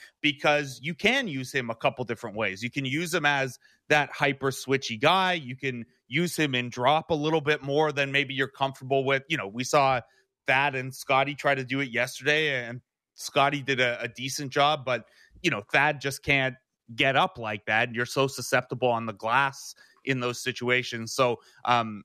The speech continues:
a-, and then Precious also, you know, if he's playing well, gives you the opportunity to use him on a high-end player to unlock more of the flexibility that O G and Pascal have, where O G has pretty much gone back to,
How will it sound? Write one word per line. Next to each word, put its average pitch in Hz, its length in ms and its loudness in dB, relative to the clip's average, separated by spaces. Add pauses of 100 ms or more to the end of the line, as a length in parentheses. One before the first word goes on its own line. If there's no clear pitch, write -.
(160)
a-, 147 200 2
and 170 140 2
then 170 160 0
Precious 165 400 0
also, 160 560 2
you 151 100 0
know, 120 120 -2
if - 100 -8
he's 135 140 -6
playing 180 280 2
well, 135 200 0
gives 131 220 -6
you 139 60 -4
the 139 120 2
opportunity 135 800 -4
to 131 360 -4 (340)
use 170 380 -4
him 170 380 0 (100)
on 143 520 2
a 123 80 -6
high-end 147 440 0
player 190 460 2 (380)
to 151 400 0 (140)
unlock 165 580 2
more 151 280 0
of 160 40 -2
the 156 80 -8
flexibility 160 640 -2
that 151 220 0
O 160 140 0
G 151 200 -4
and 156 120 -4
Pascal 165 500 2
have, 120 260 -4
where 135 400 2 (300)
O 175 160 4
G 165 300 -4
has 165 200 0 (100)
pretty 170 200 0
much 151 440 0
gone 147 300 2
back 135 400 0
to, 135 540 -2